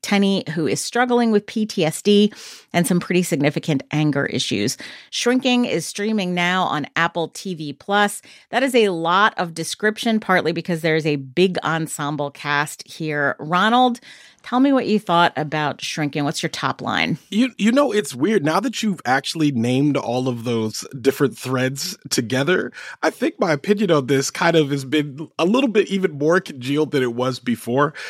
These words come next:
Speaker 2: Uh, generally, I liked it. I really enjoyed when it was just an ensemble comedy, you know, with just a bunch of people kind of doing things and interacting with one another,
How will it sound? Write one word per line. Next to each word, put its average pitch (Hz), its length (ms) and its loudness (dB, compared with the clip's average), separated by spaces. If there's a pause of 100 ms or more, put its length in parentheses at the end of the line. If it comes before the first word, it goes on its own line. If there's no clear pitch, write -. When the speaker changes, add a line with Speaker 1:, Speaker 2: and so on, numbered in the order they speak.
(180)
Speaker 2:
Uh, 131 260 0 (180)
generally, 247 640 2 (100)
I 123 100 0
liked 110 340 -2
it. 165 180 4 (400)
I 127 180 2
really 165 460 4
enjoyed 123 680 2
when 127 140 4
it 139 140 -2
was 120 180 -2
just 110 380 -2
an 113 100 0
ensemble 110 600 -2
comedy, 123 580 0 (260)
you 131 100 2
know, 120 140 8
with 110 220 0
just 127 340 2
a 131 60 2
bunch 123 400 -2
of 127 100 -6
people 113 480 -2 (140)
kind 123 260 -2
of 101 260 -6
doing 131 360 4
things 120 340 0
and 113 140 0
interacting 117 720 0
with 117 200 -2
one 123 160 0
another, 127 460 2